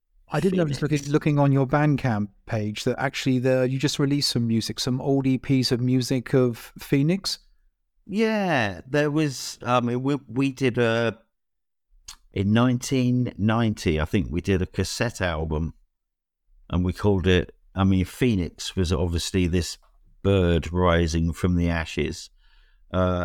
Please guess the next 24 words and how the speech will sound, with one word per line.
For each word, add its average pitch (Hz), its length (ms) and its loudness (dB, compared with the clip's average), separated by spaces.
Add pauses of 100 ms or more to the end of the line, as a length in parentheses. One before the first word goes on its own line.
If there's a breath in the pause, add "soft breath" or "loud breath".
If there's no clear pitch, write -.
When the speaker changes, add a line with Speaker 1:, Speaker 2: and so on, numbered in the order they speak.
(120)
Speaker 2:
and 104 100 0
I 117 180 2
had 104 240 -2
this 98 180 -2
idea 95 520 2
that, 87 180 0
"Oh, 101 80 0
yeah, 110 300 2
yeah, 113 220 2
let's - 220 -6
call 117 280 -2
it - 160 -2 (760)
Phoenix 92 640 0
First - 480 0
Flight." 107 460 0 (540 soft breath)
So 107 200 0
we 101 140 0
put 82 260 0
a 73 60 -4
cassette - 480 -6
album 90 420 0
out 82 360 0
of, 85 440 0
uh, 80 520 0